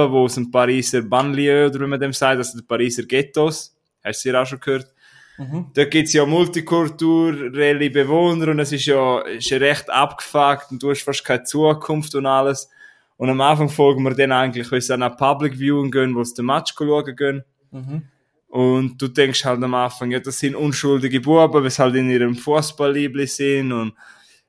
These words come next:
Speaker 1: ja, sind zwar unschuldig, aber sind halt vielleicht einfach am falschen Ort geboren und
Speaker 2: Ja.
Speaker 1: ich weiß nicht, ob das jetzt etwas mit dem zu tun hat, aber es haben auch recht viel, ich glaube, ein Mbappé, äh, Liebling auch, und der ist ja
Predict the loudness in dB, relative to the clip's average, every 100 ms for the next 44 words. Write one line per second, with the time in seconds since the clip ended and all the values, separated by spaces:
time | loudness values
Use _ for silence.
0 | _ 2 4 6 2 -2 2 2 2 2
1 | 4 4 4 0 0 -2 -6 _ _ -10
2 | -4 0 0 0 -2 -2 0 0 -2 -2
3 | 2 2 2 0 -2 -2 -4 -2 -2 -2
4 | -4 -6 -10 -12 _ _ -8 -6 -6 -8
5 | -6 0 0 2 0 2 0 0 0 0
6 | 0 0 -4 -6 -6 -6 0 2 4 2
7 | 0 0 -2 -8 -16 _ _ -8 -6 -2
8 | 0 2 0 -2 -4 -2 -2 -4 -8 _
9 | -2 -2 -2 -6 -2 0 0 2 6 6
10 | 6 2 0 -4 0 2 2 2 0 0
11 | 2 4 4 2 2 2 2 0 0 0